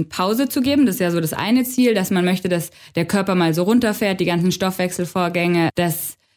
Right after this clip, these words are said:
da so eine Reinigung stattfindet. Da muss man sagen, wenn man sich generell gesund ernährt und einen guten Lebensstil hat, braucht man das nicht. Unser Körper ist ganz gut im Entgiften, sonst würden wir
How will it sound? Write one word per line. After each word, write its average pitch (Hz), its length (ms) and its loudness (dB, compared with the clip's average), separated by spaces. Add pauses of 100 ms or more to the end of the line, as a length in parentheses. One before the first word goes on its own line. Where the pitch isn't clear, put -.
(160)
da 165 220 0 (160)
so 156 120 0
eine 165 260 2
Reinigung 247 460 2
stattfindet. 220 680 0
Da 180 60 2
muss 180 180 2
man 165 120 2
sagen, 180 240 -2
wenn 175 120 2
man 170 120 2
sich 156 200 -4
generell 160 420 0
gesund 175 400 0
ernährt 160 380 0
und 170 100 2
einen 160 240 2
guten 170 240 0
Lebensstil 185 480 2
hat, 180 260 -4
braucht 175 260 -2
man 185 140 2
das 160 140 -2
nicht. 208 160 2
Unser 165 220 2
Körper 180 320 -2
ist 165 160 -4
ganz 170 200 -2
gut 208 160 0
im 196 120 2
Entgiften, 196 500 0
sonst 175 240 0
würden 180 220 2
wir 170 260 0